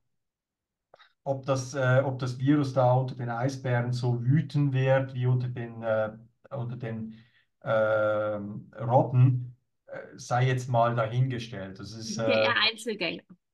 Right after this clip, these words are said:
Speaker 1: äh, sie sind, äh, ja gut, aber, äh, eben wie gesagt, sie sind dort, wo die Vogel, äh, wo die Vogelkolonien sind. Äh, wenn die Vögel dort, ähm, to-, äh, an dem, am Vogelgrippevirus sterben,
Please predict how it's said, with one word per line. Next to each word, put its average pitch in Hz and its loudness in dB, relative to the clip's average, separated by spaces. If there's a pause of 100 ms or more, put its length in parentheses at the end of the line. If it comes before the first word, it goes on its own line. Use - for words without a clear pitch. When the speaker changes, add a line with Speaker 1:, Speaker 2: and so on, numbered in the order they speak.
(220)
Speaker 1:
äh, 123 -10
sie 123 -8
sind, 135 0
äh, 127 0
ja 147 8
gut, 151 4
aber, 131 4 (260)
äh, 135 0
eben 139 0
wie 127 -2
gesagt, 135 4
sie - -14
sind 123 -6
dort, 131 4
wo 123 -2
die 120 -8
Vogel, 143 0 (420)
äh, 120 0
wo 120 -2
die 120 -6
Vogelkolonien 143 2
sind. 135 0
Äh, - -14 (480)
wenn 117 -8
die 120 -10
Vögel 123 2
dort, 120 -6 (200)
ähm, 113 -10
to-, 123 0
äh, 120 -2
an 120 -2
dem, 117 -6
am 113 -8
Vogelgrippevirus 120 -4
sterben, 127 0